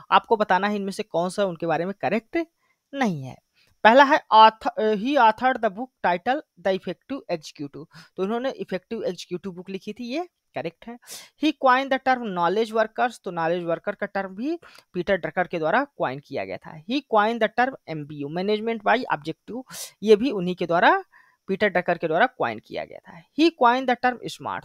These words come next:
तो स्मार्ट टर्म इनके द्वारा कॉइन नहीं किया गया था। तो यहाँ पर not true पूछा था, तो आपका जो करेक्ट आंसर होगा यहाँ पर फोर्थ नंबर ऑप्शन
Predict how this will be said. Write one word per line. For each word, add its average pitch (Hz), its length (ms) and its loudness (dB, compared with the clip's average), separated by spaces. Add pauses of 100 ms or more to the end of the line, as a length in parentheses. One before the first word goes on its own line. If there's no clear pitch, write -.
तो 196 60 -6
स्मार्ट 196 440 4
टर्म 190 200 0
इनके 170 220 -6
द्वारा 160 200 0
कॉइन 269 440 -4 (380)
नहीं 170 140 0
किया 175 240 0
गया 196 140 0
था। 208 100 -6
तो 202 120 -4
यहाँ 202 140 -2
पर 190 200 -4
not 196 160 6
true 196 280 -8
पूछा 165 240 -6
था, 226 160 -6
तो 240 120 -8
आपका 165 300 -4
जो 160 100 -10
करेक्ट 180 340 -4
आंसर 170 220 -8
होगा 156 180 -6
यहाँ 156 200 -8
पर 285 160 2 (360)
फोर्थ 277 280 4
नंबर 156 240 -2
ऑप्शन 269 340 -2